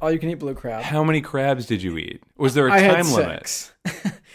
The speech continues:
Speaker 2: Okay.
Speaker 1: Probably because we also had, like, an appetizer, which we shouldn't have had.
Speaker 2: Uh, no.
Speaker 1: And
Speaker 2: You
Speaker 1: then I was
Speaker 2: shouldn't
Speaker 1: like,
Speaker 2: have.
Speaker 1: "Who?" I didn't have, like, any of the chicken at the hush puppies 'cause I'm like, "Who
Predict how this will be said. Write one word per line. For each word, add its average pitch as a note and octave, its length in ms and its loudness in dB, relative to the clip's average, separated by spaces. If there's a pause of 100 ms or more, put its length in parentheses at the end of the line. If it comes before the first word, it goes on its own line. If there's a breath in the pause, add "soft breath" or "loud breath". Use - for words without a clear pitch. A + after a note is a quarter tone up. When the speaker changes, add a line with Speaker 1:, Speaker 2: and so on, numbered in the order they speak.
Speaker 2:
Okay. A3+ 140 -12
Speaker 1:
Probably A#3 400 4
because F3+ 240 0
we F#3 120 2
also D#3+ 320 2
had, D#3 200 0
like, D3 100 -2
an B2+ 80 -6
appetizer, D#3 580 -6
which C#3 200 -8
we C3+ 80 -8
shouldn't B2+ 320 -12
have C3+ 280 -10
had. - 40 -2
Speaker 2:
Uh, A2 160 2 (180)
no. A#2 340 -2 (200)
Speaker 1:
And G3+ 100 0
Speaker 2:
You A3 60 4
Speaker 1:
then A3+ 80 6
I - 20 8
was G#3 60 4
Speaker 2:
shouldn't - 20 2
Speaker 1:
like, G#3 120 2
Speaker 2:
have. - 80 -8
Speaker 1:
"Who?" D4+ 200 -4 (140)
I G3 80 2
didn't G3 160 0
have, F3+ 120 2
like, E3 220 2
any F3+ 200 0
of E3 60 0
the D#3+ 80 2
chicken D#3 320 -2
at C#3 40 -4
the B2+ 80 -6
hush C3 200 -8
puppies B2 400 -12
'cause C#3+ 140 -12
I'm C#3+ 100 -6
like, C#3+ 180 -4
"Who F3+ 360 -2